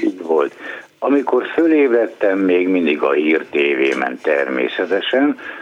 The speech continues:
és akkor az értékelést hallottam a Bayer Zsolt nevével fémjelzett sajtóklubtól. Hát nem kevésbé volt rettenetes. Egyetlen egy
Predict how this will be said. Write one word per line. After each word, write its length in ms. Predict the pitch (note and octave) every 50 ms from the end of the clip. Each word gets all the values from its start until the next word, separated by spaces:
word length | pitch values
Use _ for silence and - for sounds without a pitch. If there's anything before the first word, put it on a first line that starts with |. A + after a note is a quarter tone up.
| - _ -
és 220 | - C3+ C3 - -
akkor 340 | C3+ A#2+ - - - A2+ G#2
az 160 | G2+ F#2+ F2
értékelést 840 | F#2 F#2 F2+ F2+ - - E2 D#2 - - D2 C#2+ C#2 C#2 C#2+ C#2 -
hallottam 720 | - - D2+ C#2+ D#2 D2 C#2+ C2+ - - - C#2+ C#2 C2+
a 160 | C2+ C2+ - - - - - - - - - _ _ _ _ _ _ - E2 C#2
Bayer 680 | C#2+ E2+ F2 F#2+ F#2 F2 E2 D2+ D2 C#2 C2 - - - _ _ _ _ _ -
Zsolt 540 | - - - E2 F2 F#2 F#2 F#2 E2+ D2+ -
nevével 840 | - D#2+ D#2+ E2 E2 D2 D2 C#2 C2+ C2+ B1+ B1+ C2+ C2 C2 - - -
fémjelzett 800 | - D#2 D#2 D#2 D#2 D2+ C#2+ C2+ C2 C2 C2 C2+ C2+ C#2 C2+ C#2 - -
sajtóklubtól. 1300 | - - C#2 D2+ D2 C#2 - - D2 B1+ A1+ G#1+ C2 C2+ C2+ C2 - - - - D#2 F2 A2 B2+ B2+ B2+ - _ _ _ _ _ _
Hát 300 | - - F2+ F#2 F2+ E2 D2+ -
nem 220 | - D#2+ D#2 - -
kevésbé 560 | - D#2+ C#2 C2 C#2 C2+ C2 C2 C2 C2 C2
volt 280 | B1+ A#1+ B1 B1+ - -
rettenetes. 720 | B1+ C#2 C#2 - - - C2+ C2 C2 B1 B1+ B1+ - - - - - - - - - - - - - _ _ _ _ -
Egyetlen 680 | - E3+ F3+ E3 C#3+ C#3 C3 B2 B2+ A#2+ A2 G2+ F#2+
egy 520 | - - A2+ A#2+ A2+ F#2+ E2 D2+ D#2+ -